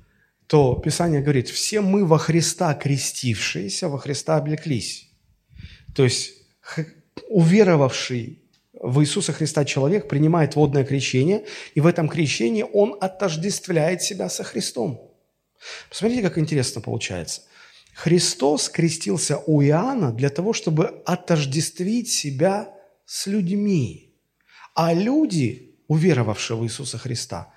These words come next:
принимают крещение, чтобы отождествиться с Иисусом Христом. Очень интересно.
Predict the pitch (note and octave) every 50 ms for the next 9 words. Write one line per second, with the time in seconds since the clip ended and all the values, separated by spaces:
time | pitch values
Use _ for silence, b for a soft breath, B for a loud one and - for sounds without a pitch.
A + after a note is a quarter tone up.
0 | B B B B B B B - C#3+ C#3+ E3+ F#3+ G3+ G3 G3 - F#3 F#3+ E3+ -
1 | - A#3+ B3 B3 F#3+ - - - D#3 C3+ D3+ - - - - - - - D#3+ C#3
2 | D3 C3+ D#3 D#3+ D3+ - - - G3 G#3+ A#3+ A#3+ - - - F#3+ D3 - - -
3 | - - - F3+ F#3 F#3 F3 D#3+ - - E3+ D#3+ D#3 - - F3 E3+ - - G3+
4 | F#3+ - - - - G3 F3+ C#3 G#2+ - - _ _ _ _ _ _ _ _ _
5 | _ _ _ _ _ _ _ _ _ _ _ _ _ _ _ _ _ _ _ _
6 | _ _ _ _ _ _ _ _ _ _ _ - B2 - - F3+ F#3 - - G#3+
7 | A3+ G3+ D3+ - - - - -